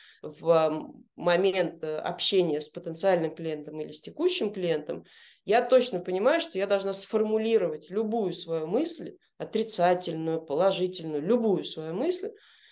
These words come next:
таким образом, чтобы человек, м,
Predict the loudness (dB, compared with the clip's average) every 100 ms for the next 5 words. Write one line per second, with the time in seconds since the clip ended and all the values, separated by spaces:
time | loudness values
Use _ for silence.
0 | _ 2 2 6 6 6 4 4 0 0
1 | -6 -8 -10 -10 -10 -4 0 2 0 -2
2 | -8 _ _ _ _ _ _ -12 -8 -8
3 | -8